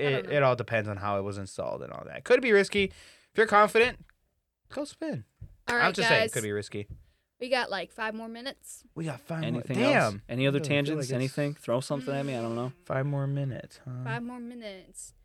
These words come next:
Speaker 1: I just wanna thank Brogan for this cool sweatshirt.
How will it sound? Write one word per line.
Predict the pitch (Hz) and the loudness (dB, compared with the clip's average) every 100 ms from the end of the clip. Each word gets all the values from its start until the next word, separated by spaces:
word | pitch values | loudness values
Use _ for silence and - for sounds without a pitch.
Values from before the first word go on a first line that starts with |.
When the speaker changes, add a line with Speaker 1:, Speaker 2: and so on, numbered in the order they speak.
| _ _ _ _ | _ _ _ _
Speaker 1:
I | 269 330 | 2 2
just | 370 | 2
wanna | 330 254 | 0 0
thank | - 247 277 - | 0 -2 -2 2
Brogan | 214 285 | 2 2
for | - 214 | -6 -6
this | 175 - - _ _ _ _ | -6 -8 -16 _ _ _ _
cool | 233 240 | -6 -6
sweatshirt. | - 202 - 330 | -8 -8 -8 -12